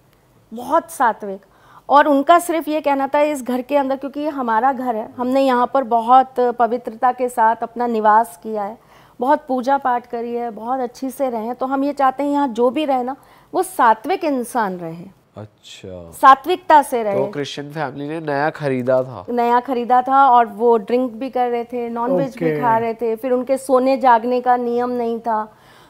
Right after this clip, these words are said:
Speaker 1: तो वो चीज़ उनको बड़ी परेशान कर रही थी, क्योंकि वो बहुत सात्विक जिन थे।
Speaker 3: और मैम, आपने कम्युनिकेट कैसे किया जिनसे, वो बता सकते हो आप?
Speaker 1: कम्युनिकेट करने का इनका एक तरीका होता है, एक यंत्र तैयार करा जाता है, यंत्र बनाया जाता है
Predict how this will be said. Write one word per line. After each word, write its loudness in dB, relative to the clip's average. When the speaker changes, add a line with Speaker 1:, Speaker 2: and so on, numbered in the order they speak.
Speaker 1:
तो 0
वो 2
चीज़ 2
उनको 2
बड़ी 6
परेशान 2
कर 2
रही -4
थी, -8
क्योंकि -6
वो -2
बहुत -2
सात्विक -4
जिन -4
थे। -16
Speaker 3:
और 0
मैम, 4
आपने 4
कम्युनिकेट 2
कैसे -2
किया -4
जिनसे, -6
वो 0
बता -4
सकते -10
हो -8
आप? -12
Speaker 1:
कम्युनिकेट 0
करने 0
का 2
इनका -2
एक -4
तरीका 2
होता -2
है, -4
एक -8
यंत्र 0
तैयार -2
करा -4
जाता -8
है, -8
यंत्र -2
बनाया -2
जाता -10
है -12